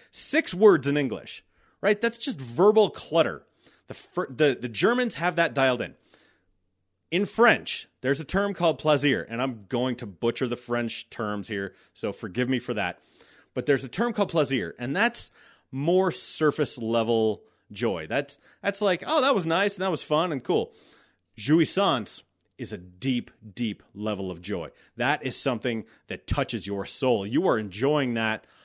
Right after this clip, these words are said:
on a level that maybe you've never felt before. It, it comes from a place of either deep understanding or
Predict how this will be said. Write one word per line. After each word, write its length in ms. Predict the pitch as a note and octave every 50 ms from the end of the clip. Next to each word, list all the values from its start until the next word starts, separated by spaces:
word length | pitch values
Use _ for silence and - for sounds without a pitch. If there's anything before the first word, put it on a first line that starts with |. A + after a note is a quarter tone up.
| _ _ -
on 160 | A#2 A#2+ A#2+
a 40 | B2
level 320 | A#2+ C3 D3 D3+ C#3+ C3+
that 180 | G#2+ A2+ G#2 -
maybe 840 | A2+ A#2 A#2+ C3 C#3+ E3 F#3+ G3 G3+ D#3 C#3 A#2+ G#2 F#2 F2+ E2+ - _ _ _ _ _ _ _ _ _ _ _ _ _ _
you've 240 | A#2 B2+ C3+ A#2 B2+
never 600 | C#3+ D3+ E3+ F3 D#3+ E3+ E3 D3+ C#3 B2 G#2 - _ _
felt 640 | _ _ - _ _ D#3 D3 C#3+ C#3 - - - - _ A2+ G2+
before. 760 | - A#2+ - - - - - C#3 C3+ C3 A2+ F#2 D2 C2 C2+ _ _ _ _ _ _ _ _ _ _ _ _ _ _ _ _ _
It, 200 | - D3+ D#3 D3+ -
it 180 | C#3 C3 -
comes 440 | - - - D3+ E3 E3+ F3+ E3+ -
from 520 | - - - D3 C#3+ C#3 C#3 C3 B2 A#2 - _ _ _ _
a 100 | _ A#2
place 520 | - - - - D3+ D#3 D#3 C#3+ C3 - -
of 300 | - B2 B2 A#2+ A#2 A2+
either 220 | B2 C3+ B2 A#2+ G#2+
deep 440 | F#2+ F#2 _ - D3+ F3 F3+ - -
understanding 760 | C#3 B2 A#2+ G#2+ - - - - D3 C#3 C#3 C#3 D3 C#3+ C3+ C#3+ - - _
or 180 | - A2 F#2+